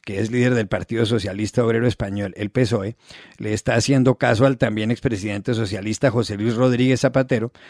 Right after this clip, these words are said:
que ha vuelto a Venezuela a hablar con Nicolás Maduro. Otros piensan que todo se debe a que Sánchez es socio en el gobierno de coalición del partido Unidas Podemos, encabezado por Pablo Iglesias,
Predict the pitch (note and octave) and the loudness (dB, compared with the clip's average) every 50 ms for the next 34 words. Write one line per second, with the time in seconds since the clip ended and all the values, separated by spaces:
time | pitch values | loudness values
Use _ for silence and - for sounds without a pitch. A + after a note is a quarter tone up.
0 | - - _ - - A#2 A#2 C3 C#3 C3 - D3 C#3+ C#3+ B2+ B2 A#2+ G#2+ G2 A2+ | -20 -20 _ -4 0 2 4 4 4 4 6 6 6 6 4 2 0 -2 0 0
1 | A#2 B2+ C#3 C3+ - B2 A2 G#2+ G#2 G#2+ A2 A2+ A2 - - B2 A#2+ A#2 G#2+ F#2 | 2 2 2 2 2 2 2 2 2 2 2 0 0 0 0 0 0 0 0 -4
2 | - F#2 F2+ F#2+ G2 G2 G2 G2 G2 F2+ E2 D#2+ D#2 D#2 - _ _ _ _ _ | -6 -6 -4 -4 -4 -4 -4 -6 -6 -6 -6 -10 -12 -14 -18 _ _ _ _ _
3 | - - - - - - C3 - C#3 B2+ - D3 C#3 B2+ G2+ C#3 C3+ A#2+ - A2 | -20 -20 -20 -10 -4 -2 2 2 2 2 4 4 2 4 4 2 2 0 -2 -2
4 | - - A#2 B2+ C3+ B2 - B2+ A2+ A2 A2+ A#2+ C3 C3+ B2 - - G#2 F2+ - | 0 2 4 4 4 4 2 2 2 2 2 4 4 2 2 0 -4 -6 -4 -4
5 | G#2+ A2 A2+ - C3 B2 A2 C3 B2+ C3+ A#2+ - - C3+ C3 B2+ - - C#3 C3+ | -2 -2 0 0 2 0 0 2 2 2 0 2 2 2 4 4 4 2 2 2
6 | C3+ B2 G#2+ G#2 G#2 G#2+ G#2+ A2 A2+ B2 C#3 C#3 B2 - - A#2 G#2 G2+ G2+ G#2 | 2 2 0 -2 -4 -2 0 0 2 2 2 2 2 0 -2 -4 -4 -4 -4 0
7 | - D3+ E3 C#3+ A2+ G2+ G#2+ G#2 G2+ - - G2+ G2+ - - A2+ A#2 B2+ - _ | 2 4 4 4 2 0 -4 -8 -6 -6 -6 -6 -4 -2 0 2 2 2 2 _
8 | - A2+ G#2+ G#2 A2+ A#2+ B2 B2 A#2 - - G#2+ A#2 C#3 D3 C3+ A2 F2+ E2+ - | -2 -2 0 2 2 2 2 2 0 0 0 2 4 4 4 4 2 -2 -8 -14
9 | - - - - - _ - E3 - - G#2+ G#2 G2+ F2+ A2 A#2 B2 B2 - A#2 | -20 -20 -20 -20 -20 _ -12 -10 -6 -4 -4 -2 -2 0 0 0 0 0 0 -2
10 | G#2+ G#2 - A2 A2+ A#2 A#2+ A#2+ A#2 A#2+ C3 C#3 B2+ - A2 F2 E2 - | -4 0 0 2 2 2 2 2 2 2 2 2 2 2 -2 -6 -10 -14